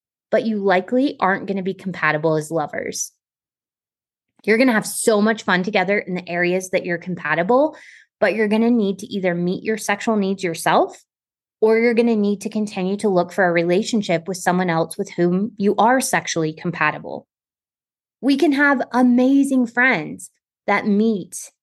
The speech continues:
certain of our needs, but really aren't compatible with us in other ways. Our romantic partners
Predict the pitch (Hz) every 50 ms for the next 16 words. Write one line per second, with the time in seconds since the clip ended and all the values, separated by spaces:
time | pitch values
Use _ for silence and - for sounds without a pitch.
0 | _ _ _ _ _ - - - - 233 - - 220 208 190 170 170 170 175 170
1 | 175 180 175 165 165 160 165 - - - _ _ _ _ _ _ _ _ _ _
2 | _ _ _ - 220 202 - - - - 190 220 240 254 269 - - 196 208 202
3 | - - 208 208 - - 165 165 175 185 180 196 190 190 185 180 190 185 175 175
4 | - - - 185 190 - 180 175 170 165 165 165 156 151 147 160 165 - - -
5 | _ _ _ _ _ _ _ _ _ _ _ _ _ _ _ _ _ _ _ _
6 | _ _ _ _ _ _ _ _ _ 208 226 262 285 285 285 294 294 294 254 247
7 | 254 285 339 359 330 330 339 - - 247 214 - - 175 165 151 - - 175 -
8 | - -